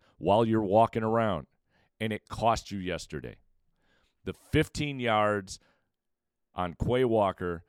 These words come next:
not only gave Detroit the opportunity to score,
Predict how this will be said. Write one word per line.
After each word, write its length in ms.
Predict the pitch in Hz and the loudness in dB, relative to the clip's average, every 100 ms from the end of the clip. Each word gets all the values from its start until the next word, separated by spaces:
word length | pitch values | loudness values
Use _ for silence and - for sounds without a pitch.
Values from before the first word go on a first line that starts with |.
| _ _ | _ _
not 280 | 87 110 120 | -6 -2 -2
only 280 | 117 110 107 | -2 -2 -4
gave 360 | 90 104 98 | -4 -4 -4
Detroit 540 | - 80 - 107 107 107 _ _ _ - | -8 -10 -4 0 0 -2 _ _ _ -8
the 140 | 95 | -2
opportunity 760 | 95 - 85 - 110 107 98 92 - | -2 -2 -4 -2 0 0 -2 -4 -8
to 120 | 71 | -12
score, 540 | - 101 113 147 170 | -6 2 4 4 0